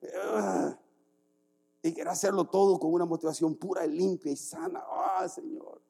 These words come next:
Porque de todo, a usted lo puede engañar, pero yo no engaño a Dios. Oh, qué día. Espero ese día glorioso donde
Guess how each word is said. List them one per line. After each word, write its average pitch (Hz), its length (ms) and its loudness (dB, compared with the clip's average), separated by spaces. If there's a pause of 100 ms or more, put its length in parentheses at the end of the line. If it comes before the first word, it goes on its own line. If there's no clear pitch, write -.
(440)
Porque 180 300 2
de 156 120 -2
todo, - 500 2
a - 60 2
usted 175 220 6
lo 220 100 8
puede 180 200 4
engañar, 190 320 4
pero 156 100 0
yo 214 100 4
no 269 80 4
engaño 151 240 4
a 131 40 0
Dios. 285 340 2 (1800)
Oh, 175 460 -2
qué 143 160 -6
día. 151 320 -2 (200)
Espero 233 540 2
ese 190 180 2
día 214 160 4
glorioso 170 640 2 (180)
donde 143 560 2